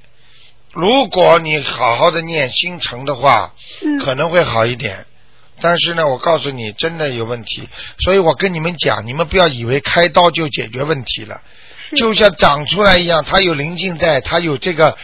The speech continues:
Speaker 1: 根苗啊。你就算把外面砍掉了，它又会长出来，砍掉又会长。今天你砍掉这里，它长在那里，听得懂吗？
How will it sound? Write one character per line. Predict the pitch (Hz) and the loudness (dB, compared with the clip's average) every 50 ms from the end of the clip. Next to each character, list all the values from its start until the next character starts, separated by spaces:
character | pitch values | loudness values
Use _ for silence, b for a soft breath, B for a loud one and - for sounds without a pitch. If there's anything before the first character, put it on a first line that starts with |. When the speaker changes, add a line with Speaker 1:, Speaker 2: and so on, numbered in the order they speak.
| B B B B - | B B B B 2
Speaker 1:
根 | 208 220 214 | 2 2 4
苗 | 214 208 190 180 160 127 117 120 143 | 2 -2 0 2 2 2 2 4 4
啊。 | 160 156 131 110 98 B B B B B | 6 6 6 4 2 B B B B B
你 | 175 196 202 | -6 -4 -2
就 | 185 - - | 0 0 2
算 | - 226 214 | 2 2 4
把 | 170 180 160 | 6 6 6
外 | 156 180 202 196 | 6 6 6 4
面 | 190 185 180 170 147 - B B B B B B - - - - - - - - - - - - | 4 2 0 0 -2 -4 B B B B B B -20 -20 -14 -14 -14 -14 -14 -18 -10 -8 -6 -2
砍 | - - - 156 143 151 151 | 0 2 2 2 2 2 4
掉 | 202 208 196 185 | 6 6 6 6
了， | 170 156 147 | 6 4 2
它 | - - 208 | 2 2 4
又 | 240 262 294 262 | 4 4 4 4
会 | 202 240 220 | 2 2 2
长 | 170 170 135 131 | 2 2 0 0
出 | 113 139 | -2 0
来， | 160 160 | 0 0
砍 | - - - 156 143 160 160 | 0 0 0 0 0 0 2
掉 | 196 214 214 | 4 4 4
又 | 226 247 | 4 2
会 | 226 214 202 | 2 2 2
长。 | - 147 123 110 120 117 B B B B | 2 2 0 0 -2 -6 B B B B
今 | - 214 226 | -4 0 2
天 | 233 233 | 2 2
你 | 220 226 | 2 2
砍 | - - - 160 170 | -2 0 0 0 2
掉 | 190 208 | 2 2
这 | - 214 214 | 2 2 0
里， | 190 175 | 0 4
它 | 165 190 | 4 4
长 | 185 156 135 135 | 4 4 0 0
在 | 151 175 | 0 2
那 | 185 202 196 | 4 4 2
里， | 165 143 123 | 2 0 -6
听 | 107 - - 190 | -8 -8 -6 -4
得 | 214 202 | -2 0
懂 | 185 160 147 | 0 2 4
吗？ | 151 165 175 175 180 170 147 | 4 6 6 6 4 4 0